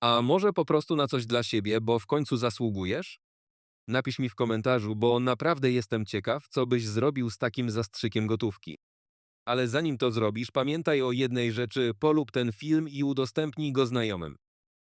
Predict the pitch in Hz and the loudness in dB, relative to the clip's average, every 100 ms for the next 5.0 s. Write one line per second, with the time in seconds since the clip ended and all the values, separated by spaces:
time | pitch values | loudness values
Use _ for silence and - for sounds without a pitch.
0 | _ _ 113 127 151 139 143 123 110 117 | _ _ 0 4 6 6 4 4 2 2
1 | 113 127 - - - 135 117 117 123 - | 2 -2 -4 -12 -4 -2 -2 -4 -4 -6
2 | 110 127 120 104 - 113 107 113 131 - | -4 -2 -2 -2 -2 0 0 0 -2 -4
3 | 139 120 123 127 131 120 131 131 120 123 | -4 0 2 2 0 0 0 0 0 0
4 | 131 120 104 107 104 117 113 110 92 | 0 0 0 -2 0 0 2 2 0